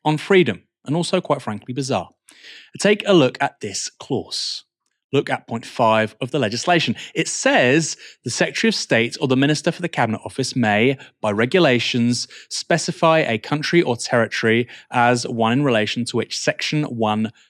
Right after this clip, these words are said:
does not apply. Now, Section one here refers to the main part of the law, which prohibits public bodies from boycotting other states.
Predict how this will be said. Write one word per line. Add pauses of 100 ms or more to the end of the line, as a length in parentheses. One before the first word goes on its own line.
(120)
does
not
apply.
Now, (220)
Section
one
here
refers
to
the
main
part
of
the
law, (360)
which
prohibits
public
bodies
from
boycotting
other
states.